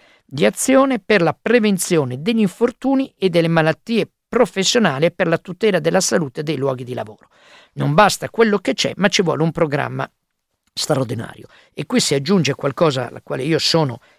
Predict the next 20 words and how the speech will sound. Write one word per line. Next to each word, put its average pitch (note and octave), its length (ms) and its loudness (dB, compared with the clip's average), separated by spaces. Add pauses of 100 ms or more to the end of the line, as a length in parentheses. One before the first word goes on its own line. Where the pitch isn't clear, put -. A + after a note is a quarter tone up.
(100)
estremamente D3 960 0
sensibile, G3 760 -2 (320)
e E3 100 -2
cioè - 180 0
si - 180 -4
va D3+ 60 -4
a D3+ 40 -2
stabilire C3+ 560 -6
che - 120 -10
il B2 60 -6
medico F#3+ 400 0
competente, B2+ 680 -6
che - 100 -12
sarebbe C#3+ 380 -2
il A#2 80 -8
medico C3+ 360 -6
del A#2+ 160 -10
lavoro, B2+ 480 -6 (280)
si - 220 0
deve D#3+ 340 4